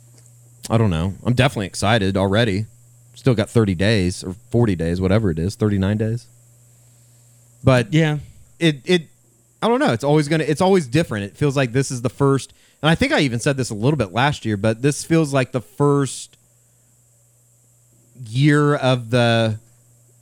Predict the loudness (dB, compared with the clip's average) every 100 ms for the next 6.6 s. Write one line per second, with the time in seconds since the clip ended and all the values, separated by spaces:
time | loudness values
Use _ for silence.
0 | _ 0 2 2 2 4 2 0 0 0
1 | 2 0 -2 -2 -8 -20 -20 _ _ -2
2 | 2 4 2 2 2 0 0 0 2 2
3 | 2 4 2 2 0 -2 -4 -6 0 2
4 | 2 0 -2 -2 0 2 0 0 2 2
5 | 2 2 0 0 -6 _ -2 2 2 2
6 | 2 4 2 2 0 -4